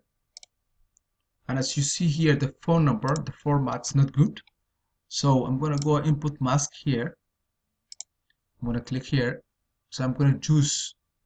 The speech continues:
this format. And what we're gonna try first.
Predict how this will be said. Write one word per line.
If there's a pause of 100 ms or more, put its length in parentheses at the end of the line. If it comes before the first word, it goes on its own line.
this
format. (920)
And
what
we're
gonna
try
first.